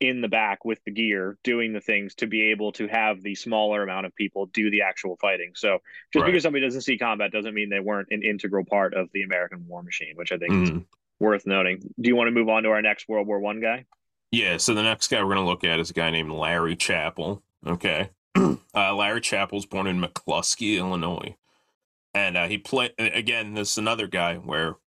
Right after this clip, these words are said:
Speaker 2: his, his early life more or less just doesn't exist anymore. It's just lost to history. But, uh, he plays in several seasons of minor league ball,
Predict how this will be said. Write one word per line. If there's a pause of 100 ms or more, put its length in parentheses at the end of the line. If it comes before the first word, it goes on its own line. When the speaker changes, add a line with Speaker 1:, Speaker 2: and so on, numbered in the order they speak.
(100)
Speaker 2:
his, (260)
his
early
life (220)
more
or
less
just
doesn't
exist
anymore.
It's
just
lost
to
history. (560)
But,
uh,
he
plays
in
several
seasons
of
minor
league
ball,